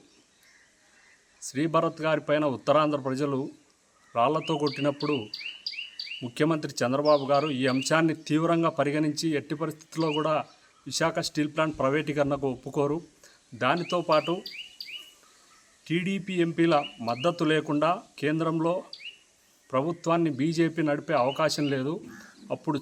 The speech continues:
చచ్చినట్లు బీజేపీ విశాఖ స్టీల్ ప్లాంట్ జోలికి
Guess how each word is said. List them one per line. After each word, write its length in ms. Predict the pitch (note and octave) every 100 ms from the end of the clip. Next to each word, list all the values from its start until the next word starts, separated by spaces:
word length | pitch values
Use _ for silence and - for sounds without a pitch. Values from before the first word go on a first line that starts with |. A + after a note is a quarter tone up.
| C3+
చచ్చినట్లు 640 | B2 F#3 F#3 F3 F#3+ F3 A#2+ - _ _ _ _ _ _ _ _ - - - B2+
బీజేపీ 480 | D#3 F3 F#3 E3+ F#3 C3+
విశాఖ 300 | E3+ E3+ F3 -
స్టీల్ 240 | D#3 D3+
ప్లాంట్ 240 | E3 D#3+ D3+ C3+
జోలికి 400 | D#3 D#3+ E3